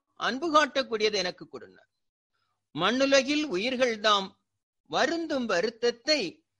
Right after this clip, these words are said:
கண்ணுற பார்த்தும் செவியுற கேட்டும் எண்ணுவம் எனக்கே நின்னருள் வளத்தால்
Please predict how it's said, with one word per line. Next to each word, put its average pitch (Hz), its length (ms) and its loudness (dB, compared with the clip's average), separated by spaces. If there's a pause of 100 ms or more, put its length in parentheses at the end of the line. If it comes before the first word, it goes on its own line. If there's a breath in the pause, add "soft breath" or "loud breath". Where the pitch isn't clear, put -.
(580)
கண்ணுற 294 440 2
பார்த்தும் 233 680 0
செவியுற 233 640 0
கேட்டும் 247 760 -2 (460)
எண்ணுவம் 269 760 0
எனக்கே 240 680 -2
நின்னருள் 214 540 -2 (440)
வளத்தால் 220 840 0